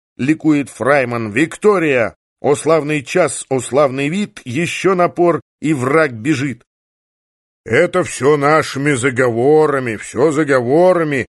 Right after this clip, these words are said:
хвастается Фрол. «Не скажем гоп, пока не перескочим», — осаживает его брат. Но даже скупой на эмоцию Готовцев не выдерживает, разделали, как бог, черепаху,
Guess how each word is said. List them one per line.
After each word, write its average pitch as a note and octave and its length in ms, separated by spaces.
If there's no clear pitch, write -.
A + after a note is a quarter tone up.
хвастается A#2+ 680
Фрол. A#2 400
«Не C#3 280
скажем D#3 580
гоп, E3+ 320
пока C#3+ 360
не D3+ 120
перескочим», — D3 800
осаживает A2+ 680
его A#2+ 200
брат. A2 380
Но C#3+ 180
даже F#3 300
скупой E3+ 560
на D#3 200
эмоцию D3+ 520
Готовцев B2+ 680
не C3+ 100
выдерживает, A#2 720
разделали, E3 840
как C#3+ 280
бог, B2+ 280
черепаху, A#2 760